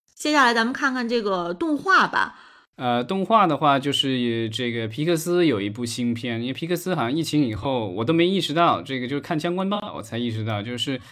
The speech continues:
Speaker 2: 皮克斯在疫情以后就没有一部新片在院线上映过，
Speaker 1: 啊？
Speaker 2: 因为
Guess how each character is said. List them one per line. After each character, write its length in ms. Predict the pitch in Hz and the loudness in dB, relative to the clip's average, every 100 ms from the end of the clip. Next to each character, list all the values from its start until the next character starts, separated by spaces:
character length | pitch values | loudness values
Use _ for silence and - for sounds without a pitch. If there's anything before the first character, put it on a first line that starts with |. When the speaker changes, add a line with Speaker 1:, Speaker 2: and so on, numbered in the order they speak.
| - _ | -20 _
Speaker 2:
皮 160 | - 143 | -4 0
克 80 | 165 | 0
斯 260 | 156 165 | 0 -2
在 100 | 175 | 0
疫 160 | 170 180 | 0 0
情 280 | - 147 156 | 0 2 2
以 120 | 107 | 0
后 220 | 113 131 | -2 -2
就 100 | 127 | -2
没 140 | 123 | 0
有 100 | 147 | 0
一 120 | 120 113 | 0 -2
部 180 | 180 | -2
新 220 | 123 131 123 | -2 -4 -6
片 260 | 127 120 | -4 -4
在 100 | 127 | -4
院 160 | 127 139 | -2 -4
线 220 | 123 127 | -4 -4
上 180 | 120 107 | -2 -4
映 160 | 95 | -4
过， 120 | 95 92 | -8 -6
Speaker 1:
啊？ 160 | - | -4
Speaker 2:
因 80 | |
为 40 | - | -4